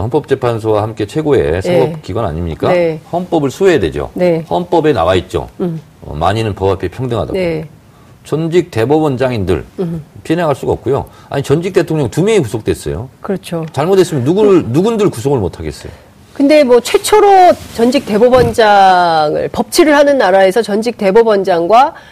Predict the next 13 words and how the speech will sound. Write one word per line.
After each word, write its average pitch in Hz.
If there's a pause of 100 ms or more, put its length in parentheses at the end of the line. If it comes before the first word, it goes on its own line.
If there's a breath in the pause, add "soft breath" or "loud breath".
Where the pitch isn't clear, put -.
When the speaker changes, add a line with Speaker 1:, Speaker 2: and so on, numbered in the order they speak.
Speaker 2:
전직 233
대법관들을 202 (320 loud breath)
이렇게 214
강제 233
수사하는 254
것은 196
없다라는 151
주장에 247
대해서 226
어떻게 196
생각하세요? 147
Speaker 1:
원래 104 (140)
Speaker 2:
네. 147